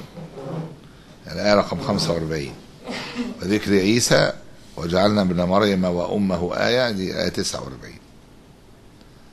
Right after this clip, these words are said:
سعلة أو سعلة، صوت يكون من وجع الحلق واليبوسة.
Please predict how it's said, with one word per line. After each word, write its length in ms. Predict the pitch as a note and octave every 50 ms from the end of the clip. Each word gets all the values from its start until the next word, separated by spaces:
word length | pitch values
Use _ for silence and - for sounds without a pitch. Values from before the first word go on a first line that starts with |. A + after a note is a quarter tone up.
| - - - - - - - - - - - - - - - - - - - - - - - - - - - - - - - - - - - -
سعلة 560 | - - - - B2 A2+ A#2 A#2 B2 C3+ C#3
أو 240 | C3+ - F2 E2+ E2+
سعلة، 380 | - - G#2 D#2+ C#2+ B1+ B1+ - - - - - - - - - - - - - - - - - - - - - - - - - - - - - - - - - - - - - - - - - - - - -
صوت 360 | - - - A2+ A#2 G#2+ -
يكون 420 | G#2+ F#2+ F#2+ F2+ E2+ - - A2 G#2+
من 180 | G2 F#2+ F2+
وجع 320 | F#2+ G2 G2+ G2 G2 F#2+ F2+
الحلق 420 | E2+ - - G2+ G#2 F#2+ - -
واليبوسة. 600 | F#2 F2+ F2 E2+ E2 F2 F2 F2 E2+ D#2+ - -